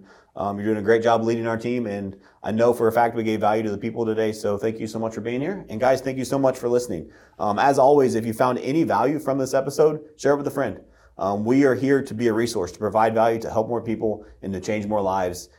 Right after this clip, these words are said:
and we're able to do that through this vehicle as well that is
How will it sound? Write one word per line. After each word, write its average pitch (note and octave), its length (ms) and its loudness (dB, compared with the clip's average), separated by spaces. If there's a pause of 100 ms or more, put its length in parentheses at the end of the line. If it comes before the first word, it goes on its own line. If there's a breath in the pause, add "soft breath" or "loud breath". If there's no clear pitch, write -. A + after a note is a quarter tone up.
(120)
and F2 100 -8
we're G2+ 120 0
able G#2 240 0
to G2 80 -4
do G2 160 -6
that F#2+ 240 -2
through G#2 100 -6
this F#2 220 -6
vehicle F#2+ 340 -4
as F2+ 140 -6
well F#2 380 -2
that F2 220 -6
is F2 460 -6